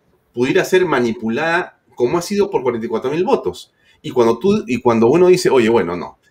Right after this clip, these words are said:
a ver, no, no seas, este, paranoico. Entonces, ya, no soy pana-, paranoico. ¿Me puedes dejar ver el padrón y cotejarlo?". Y ahí termina la discusión.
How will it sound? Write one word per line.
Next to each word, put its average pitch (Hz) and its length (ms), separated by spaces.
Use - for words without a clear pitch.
a 101 120
ver, 85 240
no, 143 240
no 143 140
seas, 139 280
este, 101 280
paranoico. 104 680
Entonces, 127 500
ya, 104 220
no 123 140
soy 160 120
pana-, 123 360
paranoico. 104 520
¿Me 107 120
puedes 202 200
dejar 151 460
ver 120 240
el 135 140
padrón 110 280
y 131 60
cotejarlo?". 131 680
Y 131 80
ahí 160 120
termina 226 320
la 220 80
discusión. 196 580